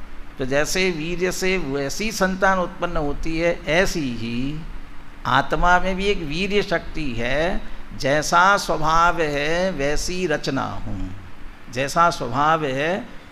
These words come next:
वैसा ही पर्याय में प्रकट हो सके, ऐसी उसमें सामर्थ्य है। तो स्वरूप निर्वर्तन सामर्थ्य रूपा। क्या स्वरूप है हमारा? क्या स्वरूप है?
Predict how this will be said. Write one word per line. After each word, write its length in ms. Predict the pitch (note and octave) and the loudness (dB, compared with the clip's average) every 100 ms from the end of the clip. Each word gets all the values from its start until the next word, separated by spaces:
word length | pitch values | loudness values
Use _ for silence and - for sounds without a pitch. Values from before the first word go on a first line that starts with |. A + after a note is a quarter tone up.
| - | -8
वैसा 380 | A#2+ C#3+ E3 D#3+ | -4 -2 2 0
ही 220 | D#3+ F#3 | 0 -4
पर्याय 440 | F#3 C#3 D3 D3+ D#3 | -4 -4 0 0 0
में 240 | E3+ F#3+ | -4 -6
प्रकट 280 | C#3+ D3+ C#3 A#2 | -4 -4 -4 -6
हो 140 | B2+ | -6
सके, 560 | B2+ - - C3+ E3 G3 - - - - | 0 -2 -2 -4 -2 -2 -4 -6 -6 -2
ऐसी 320 | C#3+ C#3 E3+ | -2 0 -2
उसमें 360 | E3 - E3 F3 | -2 -2 -2 -2
सामर्थ्य 600 | - C3 C3+ C3 G#2+ G#2 | 2 0 2 -2 -4 -6
है। 260 | G#2 G#2+ - - - - | -6 -4 -4 -4 -6 -4
तो 140 | D3+ | -4
स्वरूप 640 | - C#3+ C#3+ E3 G3 F#3+ | -4 0 0 4 2 4
निर्वर्तन 800 | F3+ C3+ E3+ F3+ D3+ D3+ F3 F#3+ | 2 2 2 4 2 2 0 0
सामर्थ्य 580 | - D3 C#3+ D3+ D3 C3+ | 2 2 2 -2 -2 -4
रूपा। 500 | A#2 A2 G2+ F#2+ G2 - - - - - - - - - - - - - | -4 -4 -4 -4 -6 -10 -10 -10 -8 -8 -8 -6 -6 -6 -8 -8 -4 2
क्या 200 | D3+ F#3 | 6 6
स्वरूप 420 | F#3 F#3 G3 G3 | 4 2 2 4
है 160 | F#3 E3+ | 4 4
हमारा? 440 | E3+ D3 A#2+ G#2+ - - - - - - - - - - - - - | 4 4 2 0 -8 -8 -10 -10 -16 -16 -12 -8 -4 -4 -6 -6 2
क्या 160 | D3+ | 4
स्वरूप 420 | E3+ F#3 F#3+ G3+ F3+ | 4 2 2 2 4
है? 420 | D3 C#3+ G#2 | 4 4 2